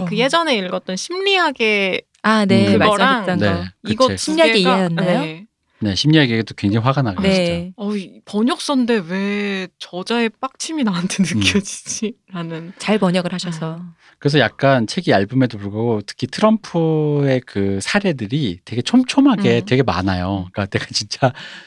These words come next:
Speaker 3: 수집해가지고
Speaker 1: 음.
Speaker 3: 팰 거야. 요소 요소를 팰 거야라는 게 그 느껴져요.
Speaker 1: 그러니까 미국인이 아니면 이렇게까지 자세히 몰랐을 디테일들을
Speaker 2: 음.
Speaker 1: 좀
Speaker 3: 음.
Speaker 1: 공부할 수 있기도 했어요, 개인적으로는.
Speaker 2: 음.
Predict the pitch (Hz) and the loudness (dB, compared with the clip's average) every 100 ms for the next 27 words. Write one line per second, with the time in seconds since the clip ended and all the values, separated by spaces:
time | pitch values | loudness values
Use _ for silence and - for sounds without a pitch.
0 | - - 233 240 208 160 135 113 127 117 | -6 0 2 4 4 4 4 4 2 2
1 | - 285 - 151 95 82 117 131 170 147 | 2 0 4 4 4 0 2 6 6 6
2 | 139 135 135 214 - 175 151 127 117 117 | 6 2 2 -2 2 4 4 2 2 0
3 | 139 117 107 120 170 117 87 85 87 87 | 0 -2 -4 0 0 2 -2 -4 -6 -10
4 | - 202 226 233 320 320 311 285 180 190 | -10 -8 -8 -6 -6 -4 -2 -2 -2 -2
5 | 214 226 220 170 185 208 - - 208 202 | -4 -2 -2 -2 -4 -4 -6 -4 -4 -4
6 | 202 - 160 180 156 151 160 - - 170 | -10 -10 -8 -6 -6 -8 -8 -10 -14 -14
7 | - 196 202 202 196 202 190 196 202 175 | 0 2 4 2 0 0 -2 -2 -4 -4
8 | 180 196 185 156 156 - 190 220 220 - | 0 0 0 -2 -8 -10 -6 -6 -6 -8
9 | 151 - 160 180 208 - 160 151 165 147 | -12 -12 -12 -10 -12 -12 -12 -12 -14 -14
10 | 151 147 - - 185 | -14 -10 -8 -8 -10